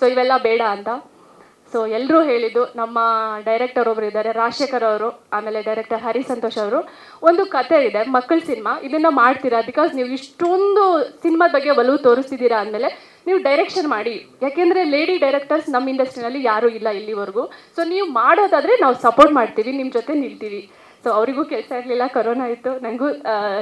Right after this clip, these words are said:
ಶೂಟ್ಸ್ ಇರ್ಲಿಲ್ಲ. So, ನೋಡೋಣ, ಮಾಡೋಣ, ಓಕೆ ಅಂತ ಹೇಳ್ಬಿಟ್ಟು ಒಪ್ಕೊಂಡ್ವಿ. ಒಪ್ಕೊಂಡಿದ್ದು ಒಪ್ಕೊಂಡಿದ್ದಾಯ್ತು,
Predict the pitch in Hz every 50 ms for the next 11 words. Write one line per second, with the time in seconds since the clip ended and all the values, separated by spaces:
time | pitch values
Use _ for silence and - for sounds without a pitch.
0 | 208 - - 277 285 277 - 294 240 226 233 220 226 233 247 - - - - -
1 | _ _ - - 359 339 302 294 311 339 339 285 254 262 254 254 233 226 247 262
2 | 254 247 240 240 214 196 - - - - 247 247 - 294 254 226 240 - 226 247
3 | 247 226 226 240 240 - 320 285 233 226 220 - - 233 226 214 208 - - _
4 | _ - - - - _ - - 254 285 311 302 - - 440 427 370 427 415 330
5 | 294 330 302 - - 320 359 381 359 311 269 247 247 247 254 - 247 247 254 311
6 | - - - - -